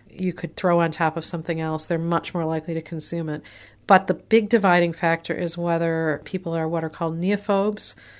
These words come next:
or neophiles. So are they interested in new things or are they scared of new things?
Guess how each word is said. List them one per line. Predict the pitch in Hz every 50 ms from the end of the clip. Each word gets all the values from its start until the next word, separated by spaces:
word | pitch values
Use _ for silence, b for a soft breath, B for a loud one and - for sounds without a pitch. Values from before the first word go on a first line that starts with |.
| B B B B _ -
or | 185 175 170
neophiles. | 175 170 165 160 - - 175 165 156 151 147 -
So | - - 180 170 165 165 165 160 156 -
are | - 175 175 165
they | 175 170
interested | 175 214 214 - - - 220 208
in | 196 190 185
new | 185 190 190
things | 190 190 - 202 196 196 196 202 185
or | 170 170
are | 170
they | 165 165
scared | 160 - - 175 175 175
of | 170 160
new | 160 156 156 156
things? | 156 165 135 131 156 165 -